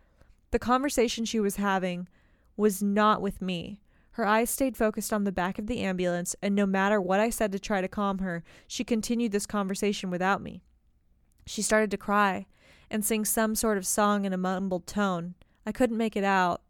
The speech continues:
but it was soft and calm, unlike her demeanor before. She went unresponsive minutes before we reached the E R, and she passed away shortly after that in a trauma bay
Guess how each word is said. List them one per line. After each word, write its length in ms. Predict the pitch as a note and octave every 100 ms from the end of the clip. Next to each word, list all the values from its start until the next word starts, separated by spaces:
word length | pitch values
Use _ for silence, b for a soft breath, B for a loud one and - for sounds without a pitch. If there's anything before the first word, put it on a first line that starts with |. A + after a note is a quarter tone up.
| _
but 100 | G#3
it 60 | G#3
was 120 | G3+
soft 640 | - G#3+ G3 G3 - - _ _ _ _
and 140 | G#3 G#3
calm, 540 | G#3+ G#3 G3 F3+ G3 -
unlike 320 | G#3 G3+ F#3+
her 140 | - G#3
demeanor 340 | G3+ G3 F#3+
before. 560 | F#3+ F#3+ G#3 G3 F#3 - b b b b
She 200 | - C4
went 220 | B3 C4 -
unresponsive 840 | A#3 B3 - G#3 G3+ G#3 F#3+ F3
minutes 380 | F#3+ F#3+ - -
before 380 | F#3+ G3+ F#3
we 100 | F#3
reached 320 | F#3 G3 - -
the 140 | G#3
E 40 |
R, 340 | G#3 F#3+ F3 E3+
and 160 | - G3
she 80 |
passed 340 | G#3 G3+ G3 -
away 160 | G3+
shortly 460 | G#3 - F#3+ - F#3+
after 260 | F#3+ - F#3+
that 300 | F3 E3+ G3
in 80 |
a 60 | F#3
trauma 420 | - G3+ F#3+ F3+
bay 340 | E3+ E3+ E3+